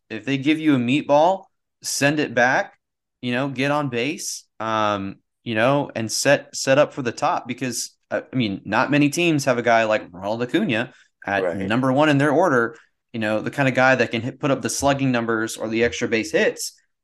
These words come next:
Speaker 1: that a guy like Hilliard can, can run around the bases and, you know, get a run or two here and there. Um, so, you know, those guys play better when the pressure's off. They've gotta just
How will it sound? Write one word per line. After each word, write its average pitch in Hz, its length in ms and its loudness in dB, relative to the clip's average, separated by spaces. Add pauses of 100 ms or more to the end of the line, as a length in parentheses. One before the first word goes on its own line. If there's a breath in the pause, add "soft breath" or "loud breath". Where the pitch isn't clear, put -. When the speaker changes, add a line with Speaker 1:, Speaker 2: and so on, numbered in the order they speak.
Speaker 1:
that 110 120 -4
a 113 60 0
guy 113 160 6
like 110 220 4
Hilliard 113 420 0
can, 104 420 -8
can 101 300 -8 (160)
run 113 240 2
around 110 180 0
the 98 60 -6
bases 104 560 -4
and, 95 320 -6 (420)
you 101 140 -8
know, 95 60 -6
get 113 160 -2
a 110 40 -2
run 123 220 0
or 117 80 -2
two 101 180 -4
here 95 160 -6
and 92 140 -6
there. 95 160 -14 (500 soft breath)
Um, 101 500 2 (380)
so, 113 580 4
you 131 80 -2
know, 117 100 2
those 156 180 2
guys 143 300 4
play 165 340 2
better 120 320 2
when 104 120 -4
the 104 60 -4
pressure's 139 480 -4
off. 123 320 0
They've 113 240 -6
gotta 110 240 2
just 107 240 -10